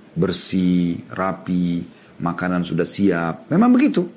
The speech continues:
Hanya itu kok tugasnya. Suami datang tinggal melayani suami, sholat lima waktu selesai.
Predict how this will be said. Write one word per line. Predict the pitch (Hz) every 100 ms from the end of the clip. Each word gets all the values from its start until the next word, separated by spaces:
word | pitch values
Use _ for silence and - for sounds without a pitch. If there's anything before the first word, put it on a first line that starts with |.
| - - - -
Hanya | 247 320
itu | 415 381
kok | 320
tugasnya. | 202 175 160 - 151 165 - - - - - - - - -
Suami | 123 131 131
datang | 143
tinggal | 143 113 110
melayani | 107 113
suami, | 110 120 123 147 180 - - -
sholat | - 117 113
lima | 113 110
waktu | 120 -
selesai. | 135 98 90 80 -